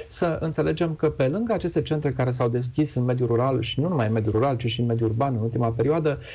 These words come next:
este nevoie să dezvoltăm acele echipe mobile, echipele care trebuie să meargă în comunitățile defavorizate, în comunitățile care n-au acces la un medic și trebuiesc, uh, formate acele facilități care să vină în întâmpinarea oamenilor.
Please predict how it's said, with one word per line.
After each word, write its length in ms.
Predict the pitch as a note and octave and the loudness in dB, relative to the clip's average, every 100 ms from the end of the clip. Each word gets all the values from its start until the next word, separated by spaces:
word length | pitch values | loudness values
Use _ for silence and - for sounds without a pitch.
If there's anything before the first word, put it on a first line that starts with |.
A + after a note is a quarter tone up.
| - - | -18 -2
este 260 | F3 E3+ | -2 0
nevoie 340 | F3 E3 F3+ F3 | -2 0 0 0
să 440 | E3+ E3+ D#3+ D3+ - | 0 2 2 0 -2
dezvoltăm 880 | - C3+ D#3+ D3+ D3+ C#3+ E3+ E3+ - | -2 0 0 2 0 0 -2 -2 -2
acele 280 | C#3+ D3+ D3 | -2 2 0
echipe 280 | C3 D3 | 0 -2
mobile, 500 | C#3 C3 C3 C#3 C3+ B2+ | 0 0 2 2 2 0
echipele 340 | B2+ C3 C3 | 0 0 0
care 200 | B2+ B2+ | 2 0
trebuie 260 | B2+ C#3+ C#3 | 2 0 0
să 120 | B2+ | 0
meargă 260 | B2 B2+ B2+ | 0 0 0
în 100 | A2+ | 0
comunitățile 600 | A#2+ A#2+ A#2 D3+ D3+ A#2 | 0 0 0 0 0 0
defavorizate, 720 | A#2 A#2 A2+ A2+ C#3 D#3 C3 | 0 0 2 2 0 0 -2
în 80 | |
comunitățile 440 | B2 G#2+ A#2 B2+ - | -2 -2 0 0 0
care 200 | - A#2+ | 0 0
n-au 200 | C3 D#3+ | 0 0
acces 380 | A2+ A#2+ B2 B2 | -2 -2 -2 0
la 100 | A2 | 0
un 100 | A2 | 0
medic 320 | D3+ E3 - - - - - | 2 0 -2 -10 -12 -12 -8
și 400 | - - E3 G#3 - | -4 0 0 -2 -6
trebuiesc, 540 | D3+ D3+ D3+ D#3 D3+ - | -2 0 2 0 -4 -6
uh, 160 | - D3 B2+ | 0 2 2
formate 680 | C#3+ B2+ D3 G#3+ G#3+ D#3 B2+ | 0 0 0 0 0 0 0
acele 320 | B2+ B2+ C#3+ | -2 0 0
facilități 680 | C3 B2 B2+ A#2 B2 D3 - | 0 -2 0 -2 0 -2 -2
care 200 | - C#3 | -2 -2
să 140 | B2+ | 0
vină 300 | C3+ D3+ D3+ - | -2 0 -2 -2
în 160 | E3 | 0
întâmpinarea 580 | D#3+ D#3 C3+ D3 C#3+ C3+ | 0 0 0 0 0 0
oamenilor. 560 | C3 A2+ G#2 G2+ F#2 | 2 0 0 0 0